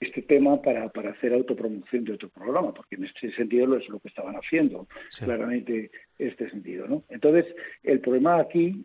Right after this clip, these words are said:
Speaker 1: sería cuál es la decisión concreta de analizar los hechos, los pros y los contras. Efectivamente, han utilizado un elemento que es ir en contra de un sector de la población mayoritario, como se ha comentado antes, en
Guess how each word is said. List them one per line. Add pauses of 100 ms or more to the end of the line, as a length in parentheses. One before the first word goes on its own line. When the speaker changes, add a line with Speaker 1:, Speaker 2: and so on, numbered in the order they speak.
(160)
Speaker 1:
sería
cuál
es
la
decisión
concreta
de
analizar
los
hechos,
los
pros
y
los
contras.
Efectivamente, (300)
han
utilizado
un
elemento (360)
que
es (400)
ir
en
contra
de
un
sector
de
la
población
mayoritario,
como
se
ha
comentado
antes,
en